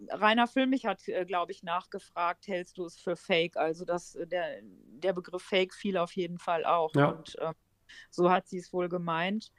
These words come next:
Speaker 1: Und, ähm, ja, das ist genau ihre Meinung
Speaker 2: Mhm.
Speaker 1: dazu. Aber sie konnte das natürlich nicht begründen. Also sie hat es dann begründet, meine ich, damit, dass sie, äh, eben mit Marcel Lute befreundet sind, dass sie ihn für einen sehr netten Menschen halten
Speaker 2: Ja.
Speaker 1: und sich das deswegen nicht vorstellen kann.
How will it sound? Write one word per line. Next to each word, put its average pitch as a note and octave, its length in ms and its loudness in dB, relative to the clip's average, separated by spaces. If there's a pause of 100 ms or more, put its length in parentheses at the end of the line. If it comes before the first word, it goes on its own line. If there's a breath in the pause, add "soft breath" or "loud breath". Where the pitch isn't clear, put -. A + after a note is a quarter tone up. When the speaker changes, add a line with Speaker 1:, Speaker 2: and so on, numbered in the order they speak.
(300)
Speaker 1:
Und, F#3+ 500 -2
ähm, F3+ 480 2
ja, G#3+ 300 8 (120)
das G3 220 -4
ist - 300 -14
genau D#3+ 480 -2
ihre G3 260 0
Meinung F#3 520 -4
Speaker 2:
Mhm. C#3 180 8
Speaker 1:
dazu. G3+ 400 0 (320 soft breath)
Aber F#3 340 2
sie F3+ 120 -8
konnte F#3 320 -6
das F3 180 -8
natürlich F3+ 460 -4
nicht F3 180 -6
begründen. F3+ 480 6
Also E3+ 180 10
sie G#3+ 140 6
hat A#3+ 120 6
es D#4 140 -4
dann A#3 160 2
begründet, G#3+ 460 -2
meine G3+ 360 -4
ich, F#3+ 160 -10
damit, F#3+ 400 -2
dass F#3 300 -6 (220)
sie, F#3 160 -10 (360)
äh, F#3 280 0
eben E3+ 240 -2
mit E3 160 -10
Marcel F3+ 320 -4
Lute F3+ 240 -4
befreundet F3+ 520 6
sind, G3 220 2
dass F#3 140 0
sie F#3 80 2
ihn F3 100 0
für E3+ 160 0
einen F3 180 2
sehr F3 140 4
netten E3 260 -2
Menschen F3 400 -2
halten E3+ 240 4
Speaker 2:
Ja. D#3 80 0
Speaker 1:
und E3 100 -6
sich E3 100 -16
das - 180 -6
deswegen E3 400 -4
nicht D#3 180 -6
vorstellen C#3 540 -2
kann. C#3+ 240 -12